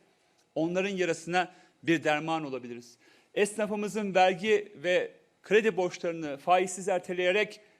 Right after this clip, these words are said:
esnafımıza bir nefes aldırabiliriz ve tüm yurttaşlarımıza, geliri olmayan tüm yurttaşlarımıza aylık iki bin T L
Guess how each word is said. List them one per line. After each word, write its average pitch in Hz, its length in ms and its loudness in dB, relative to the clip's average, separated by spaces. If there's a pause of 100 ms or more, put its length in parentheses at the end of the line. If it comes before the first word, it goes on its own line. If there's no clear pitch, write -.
(200)
esnafımıza 165 960 -2 (280)
bir 156 240 0
nefes 151 320 -6
aldırabiliriz 120 600 -8
ve 143 140 -8
tüm 254 240 -2
yurttaşlarımıza, 135 680 -4
geliri 180 340 0
olmayan 202 540 4
tüm 277 200 2
yurttaşlarımıza 170 760 -2
aylık 190 380 2
iki 240 220 -6
bin 208 160 -4
T 170 300 -4
L 151 180 -4